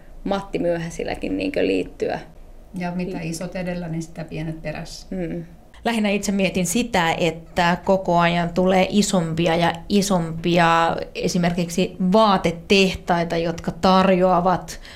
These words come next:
Speaker 3: muotivaatteita halvemmalla ja halvemmalla. Sehän ei tavallaan ole kovin esimerkillistä.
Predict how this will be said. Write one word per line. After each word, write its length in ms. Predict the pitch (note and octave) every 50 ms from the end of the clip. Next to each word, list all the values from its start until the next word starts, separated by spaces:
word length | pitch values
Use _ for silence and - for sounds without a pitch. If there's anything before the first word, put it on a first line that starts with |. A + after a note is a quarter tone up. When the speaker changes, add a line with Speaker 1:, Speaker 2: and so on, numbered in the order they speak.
| - -
Speaker 3:
muotivaatteita 1120 | G#3 G#3 G#3 G#3+ G#3 G3 F#3 F#3+ F3 D#3+ E3 E3 E3 E3+ E3 - - - E3+ E3+ E3+ F3 E3+
halvemmalla 800 | F3 G3+ G3 F#3+ F#3 E3+ E3+ E3+ E3+ E3+ E3+ E3 E3+ F3+ F3+
ja 120 | F#3+ F#3+ F#3
halvemmalla. 840 | F3+ A#3 C4 B3+ A3+ F#3+ F3 E3+ E3 D#3+ D#3 D3+ D#3+ E3 - - E3+ - - -
Sehän 320 | - - B3+ A3 G#3+ G3+ G3
ei 100 | F#3 F#3
tavallaan 520 | F#3+ A3 G#3+ G#3 G#3 G3+ G3 G3 G3 G3 -
ole 260 | C4 C#4+ A#3 F3+ - - -
kovin 300 | - E3 E3 E3+ D#3+ D#3+ D#3+
esimerkillistä. 1000 | - F3+ F3+ - - D#3 D3+ C3 - - - - - - - - - - - -